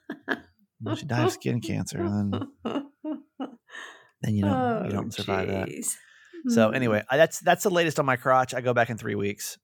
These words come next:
Speaker 1: and, um, hopefully I'll find out,
Speaker 2: Let me tell you a
Speaker 1: find out
Speaker 2: funny
Speaker 1: more.
Speaker 2: story about that that happened to me.
Speaker 1: About your crotch?
Speaker 2: Uh-huh.
Speaker 1: Okay.
Speaker 2: So <laughs> I was going to a new doctor here in Dawsonville, and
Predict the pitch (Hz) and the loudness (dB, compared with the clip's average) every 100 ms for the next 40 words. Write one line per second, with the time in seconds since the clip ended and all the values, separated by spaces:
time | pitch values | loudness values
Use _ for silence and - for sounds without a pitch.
0 | _ 104 95 90 92 95 90 92 90 104 | _ -6 -4 -4 -6 -4 -4 -4 -8 -14
1 | _ _ _ _ _ _ _ _ _ _ | _ _ _ _ _ _ _ _ _ _
2 | 110 220 101 95 - 104 95 87 - - | -2 -2 -2 -4 -4 -6 -4 -4 -6 -4
3 | 233 214 208 208 202 185 190 196 180 185 | 0 2 2 2 2 4 4 2 2 0
4 | 170 175 - - 190 165 165 165 165 160 | 0 0 -4 -4 -2 -2 -2 -2 -2 -4
5 | - 165 165 180 175 180 165 175 170 165 | -4 -6 -6 -8 -8 -6 -6 -4 -6 -6
6 | 226 - 170 214 196 101 113 120 127 127 | -8 -4 0 2 4 2 2 0 2 0
7 | - - _ _ - 202 185 214 226 - | -2 -16 _ _ -6 -4 -4 -6 -8 -18
8 | _ _ - 107 - - 113 - 226 104 | _ _ -14 -14 -14 -10 -4 0 4 4
9 | 98 - - - - _ _ 311 302 330 | 2 -4 -14 -20 -20 _ _ -2 2 2
10 | 240 240 220 220 220 214 208 220 - 240 | 2 0 0 2 4 2 0 -4 -2 2
11 | 214 214 202 208 208 208 202 233 226 214 | 4 4 2 2 4 4 4 2 0 2
12 | 202 190 190 180 185 190 208 180 170 160 | 2 2 2 2 0 0 -2 0 0 0
13 | 160 202 - _ _ _ _ _ _ _ | -2 -6 -12 _ _ _ _ _ _ _
14 | - 196 185 170 170 170 | 0 2 4 4 2 0